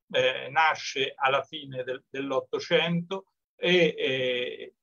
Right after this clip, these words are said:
il modo di difesa, eh, rispetto al, al fatto che una città venga improvvisamente invasa da industriali del nord e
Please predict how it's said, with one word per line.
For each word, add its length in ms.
il 260
modo 580
di 160
difesa, 840
eh, 460
rispetto 840
al, 340
al 260
fatto 360
che 80
una 240
città 580
venga 280
improvvisamente 800
invasa 600
da 100
industriali 720
del 220
nord 500
e 320